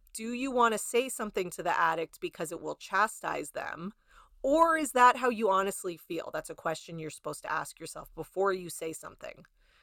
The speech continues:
You're supposed to also speak honestly with no ulterior motive.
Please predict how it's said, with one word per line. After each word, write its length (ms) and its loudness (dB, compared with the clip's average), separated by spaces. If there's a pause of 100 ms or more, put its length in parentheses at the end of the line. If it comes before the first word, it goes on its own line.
(500)
You're 140 -8
supposed 380 2
to 60 -4
also 280 2
speak 480 -10
honestly 540 0
with 240 -6
no 560 4
ulterior 640 0
motive. 640 -2